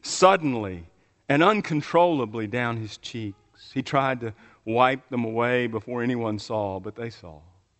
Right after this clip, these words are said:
And asked, "Are you all right? Are you in pain?" When he told me this story,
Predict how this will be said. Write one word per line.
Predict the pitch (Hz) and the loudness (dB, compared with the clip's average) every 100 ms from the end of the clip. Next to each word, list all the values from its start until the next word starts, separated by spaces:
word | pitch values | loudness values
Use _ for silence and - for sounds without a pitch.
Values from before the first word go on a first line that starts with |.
| _ _ _ _ _ _ _ _ _ _ _ _ _ _ _ _ _ _ _ _ _ | _ _ _ _ _ _ _ _ _ _ _ _ _ _ _ _ _ _ _ _ _
And | 104 104 | -4 -2
asked, | 104 107 | -2 -4
"Are | 104 | -6
you | 104 | -6
all | 120 104 | -6 -8
right? | 104 123 135 _ _ _ _ _ _ _ _ _ _ _ _ _ _ _ _ _ _ _ _ _ _ _ _ - | -10 -12 -14 _ _ _ _ _ _ _ _ _ _ _ _ _ _ _ _ _ _ _ _ _ _ _ _ -14
Are | 98 | -10
you | 110 | -6
in | 120 | -6
pain?" | 104 113 117 117 120 113 110 _ _ _ _ _ _ _ _ _ _ _ _ _ _ _ _ _ _ _ _ _ _ _ _ _ _ _ _ _ | -6 -8 -8 -10 -14 -18 -20 _ _ _ _ _ _ _ _ _ _ _ _ _ _ _ _ _ _ _ _ _ _ _ _ _ _ _ _ _
When | 117 120 | 0 0
he | 113 | 2
told | 143 151 | 4 4
me | 131 107 95 95 - - | 4 0 -2 -8 -20 -12
this | 110 110 | -8 -8
story, | - 127 131 110 87 | -6 -2 0 0 -4